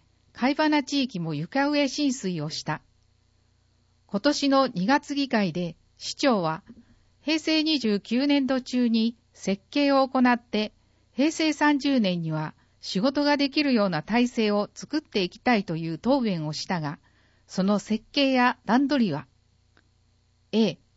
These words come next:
早急に河川管理者との協議を進め、できるところから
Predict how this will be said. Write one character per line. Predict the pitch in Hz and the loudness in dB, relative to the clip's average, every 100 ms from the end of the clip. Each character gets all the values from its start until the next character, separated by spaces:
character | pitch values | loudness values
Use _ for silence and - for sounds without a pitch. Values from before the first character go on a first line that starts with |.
| _ _ _ _ - _ | _ _ _ _ -20 _
早 | - - 202 - | -4 0 0 -2
急 | - 285 | -2 2
に | 262 262 - - | 2 2 -2 -6
河 | 190 | -4
川 | - 285 294 | 0 0 2
管 | 285 277 | 0 2
理 | 277 | 0
者 | 262 | -2
と | 226 180 | -2 -2
の | 165 | -4
協 | - 294 | -2 0
議 | 233 185 | 0 -2
を | |
進 | 180 180 - 185 | -4 -8 -4 -4
め、 | 165 - _ _ _ _ | -4 -10 _ _ _ _
で | 190 220 | -2 0
き | 320 | 0
る | 302 254 | -2 -2
と | 190 | -4
こ | - 240 | -2 -2
ろ | 226 | 0
か | 226 | 0
ら | 214 214 | 0 -2